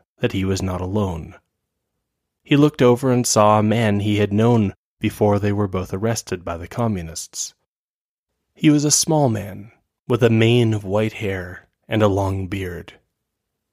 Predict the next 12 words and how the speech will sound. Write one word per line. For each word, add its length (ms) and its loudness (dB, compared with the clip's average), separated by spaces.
It 160 0
was 380 2
Monsignor 840 0
Vladimir 640 -10
Gika. 480 -6
And 140 4
that 180 4
was 320 2
a 80 -8
little 380 -2
bit 260 -10
surprising, 720 -8